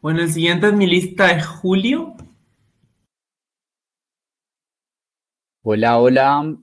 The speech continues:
Speaker 2: Bueno, voy por acá encendiendo que mi conexión es algo lenta.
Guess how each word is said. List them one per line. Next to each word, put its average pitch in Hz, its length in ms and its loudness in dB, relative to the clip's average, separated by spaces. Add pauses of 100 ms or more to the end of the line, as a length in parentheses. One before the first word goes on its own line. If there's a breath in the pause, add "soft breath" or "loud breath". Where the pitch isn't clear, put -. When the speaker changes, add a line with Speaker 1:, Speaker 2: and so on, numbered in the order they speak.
Speaker 2:
Bueno, 98 340 -10
voy 98 120 -12
por 110 140 -16
acá 110 140 -20
encendiendo 107 580 -12
que 117 120 -20
mi 107 180 -16
conexión 101 440 -16
es 101 80 -12
algo 113 280 -10 (320)
lenta. 180 880 -10